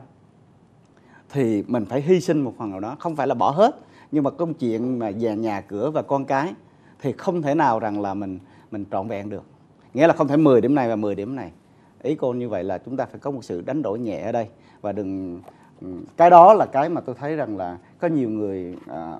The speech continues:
có nhiều phụ nữ lãnh đạo khác, không, có thể là, là cái người, cái người phóng viên hay cái người viết bài đó tôn họ lên, nói là vẹn toàn cái hai đường, thì cô này khẳng định là,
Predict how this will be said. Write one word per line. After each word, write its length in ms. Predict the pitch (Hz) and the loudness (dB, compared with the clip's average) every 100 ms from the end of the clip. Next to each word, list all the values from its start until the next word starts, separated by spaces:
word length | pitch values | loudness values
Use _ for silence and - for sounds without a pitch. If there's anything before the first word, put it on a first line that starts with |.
| - | -8
có 100 | - | -2
nhiều 220 | 185 139 107 | 2 2 0
phụ 160 | 107 | -4
nữ 380 | 104 101 131 160 | -4 -2 -2 -2
lãnh 180 | 143 131 | -2 0
đạo 180 | 98 85 | 0 0
khác, 260 | 165 190 220 - - - - | 0 -2 -4 -18 -20 -20 -12
không, 160 | 123 127 | -8 -6
có 120 | 151 | -6
thể 180 | 156 123 | -2 0
là, 320 | 143 107 85 - | 0 0 -2 -6
là 160 | 95 | -10
cái 200 | 90 151 | -10 -4
người, 380 | 151 113 98 87 - - _ | -2 0 -2 -6 -12 -20 _
cái 140 | 151 143 | -4 -2
người 320 | 123 101 92 - _ - - - | 0 -2 -4 -12 _ -20 -20 -4
phóng 180 | 175 180 | 4 8
viên 280 | 180 160 | 10 8
hay 180 | 147 139 | 4 -2
cái 120 | 135 | 0
người 180 | 143 135 | 2 2
viết 200 | 107 151 | 0 0
bài 240 | 127 92 90 | 0 0 -2
đó 100 | 120 | -4
tôn 200 | 147 143 | 2 2
họ 120 | 123 107 | 2 0
lên, 240 | 127 127 | 0 0
nói 120 | 147 | -4
là 120 | 139 101 - - | -6 -8 -16 -10
vẹn 240 | 107 117 | -8 -6
toàn 260 | 117 110 95 | -2 -2 -2
cái 100 | 123 | -6
hai 180 | 139 120 | -8 -6
đường, 220 | 110 90 - - - - | -6 -8 -14 -20 -20 -14
thì 200 | 104 92 92 | -12 -12 -10
cô 120 | 113 | -12
này 160 | 107 92 | -10 -14
khẳng 200 | - 123 | -12 -10
định 300 | 87 95 92 | -8 -10 -10
là, 240 | 85 78 | -12 -16